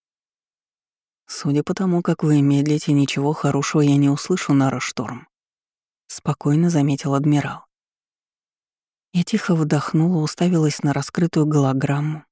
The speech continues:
неимоверными усилиями вновь сосредотачиваясь на разговоре. Есть шанс, что если мы вмешаемся и попытаемся извлечь механизм,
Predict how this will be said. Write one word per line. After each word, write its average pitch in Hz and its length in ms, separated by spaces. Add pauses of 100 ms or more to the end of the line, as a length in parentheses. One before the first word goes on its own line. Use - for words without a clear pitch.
(520)
неимоверными 156 800
усилиями 156 640
вновь 143 320
сосредотачиваясь 143 1040
на 151 140
разговоре. 143 600 (920)
Есть 185 460
шанс, 160 480
что 147 400
если 156 360
мы 156 200
вмешаемся 160 720
и - 20
попытаемся 151 680
извлечь 151 460
механизм, 139 640